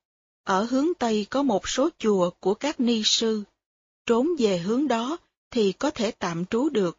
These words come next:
trong những ngày đầu. Kiều không đi ngõ chính mà phải leo tường. Ta có thể nghĩ, muốn vào Quan Âm Cát thì phải vào cửa chính của Tư Thất Hoạn Thư. Đây là những câu thơ đẹp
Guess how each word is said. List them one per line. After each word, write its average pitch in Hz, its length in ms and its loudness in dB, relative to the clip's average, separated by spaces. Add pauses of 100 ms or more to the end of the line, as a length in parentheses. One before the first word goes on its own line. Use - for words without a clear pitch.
trong 208 300 -2
những 196 200 -2
ngày 214 200 -2
đầu. 170 340 -6 (1200)
Kiều 220 260 2
không 254 260 0
đi 254 140 0
ngõ 233 280 0
chính 269 340 0 (320)
mà 208 220 -2
phải 202 220 -4
leo 269 320 0 (100)
tường. 185 360 -2 (760)
Ta 214 160 -2
có 254 160 -2
thể 226 220 -2
nghĩ, 226 380 0 (320)
muốn 285 320 2
vào 196 280 0
Quan 220 360 -2
Âm 220 240 0
Cát 254 340 -4 (320)
thì 208 280 2
phải 214 280 -6
vào 196 360 -2
cửa 180 280 0
chính 277 300 -2 (120)
của 190 180 0
Tư 220 300 -2
Thất 311 220 -6
Hoạn 185 480 -4
Thư. 233 280 -2 (1000)
Đây 262 180 4
là 240 80 -2
những 190 320 -2
câu 247 220 0
thơ 254 260 -2
đẹp 196 300 -4